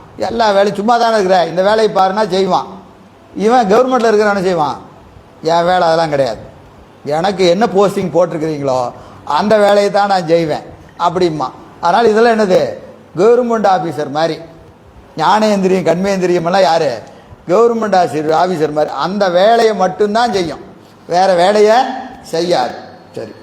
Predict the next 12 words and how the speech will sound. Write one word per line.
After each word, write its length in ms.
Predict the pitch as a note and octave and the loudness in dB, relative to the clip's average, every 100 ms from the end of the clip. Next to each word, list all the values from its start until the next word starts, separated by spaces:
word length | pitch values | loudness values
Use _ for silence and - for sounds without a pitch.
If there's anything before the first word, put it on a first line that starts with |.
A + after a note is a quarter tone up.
| A#2+ | -6
கவர்மெண்ட்னு 500 | C#3 D#3 D#3+ D#3+ D3 | -6 -4 -4 -4 -2
சொன்னா 160 | D3+ C#3+ | -2 0
சத்தம் 280 | B2 - C#3+ | -2 -2 -2
ஜாஸ்தியா 340 | B2+ A2+ A#2 G#2 | 0 -2 -4 -4
வருது. 220 | G2 G2 A2 - G4 F#4+ A4+ A#4+ A#4+ B4 B4+ A#4+ - - - - - - - - G#4 - - F4+ G3+ | -6 -8 -12 -12 -12 -8 -8 -8 -10 -10 -12 -16 -16 -18 -16 -18 -18 -16 -16 -14 -14 -14 -8 0 2
எனவே 360 | F#3 F#3+ F#3 F#3+ B3+ B3+ - - - - - - - - - D#3+ | 2 4 4 4 2 0 -8 -16 -20 -20 -20 -20 -20 -20 -8 -2
இவ்வகை 380 | G3+ G#3+ G#3 A3+ B3 G3+ | 0 4 4 4 2 0
இந்திரியங்களும் 800 | G3+ G#3 G3 E3 D3 D3 C#3 C#3+ - - - | 0 0 0 0 0 0 0 -4 -12 -20 -6
புறத்து 400 | F#3 A#3+ B3 - G3 | 0 0 0 0 2
வாழ் 240 | E3+ D3+ D#3 - - - - - D#3 E3+ | 2 -2 -6 -12 -18 -20 -20 -14 -2 2
ஓயாத 540 | A3 A3+ A3 G#3+ G#3+ A3 F#3 | 2 2 2 2 2 0 0
மனாதி, 460 | D3+ E3+ E3+ C#3+ | -4 -2 -2 -4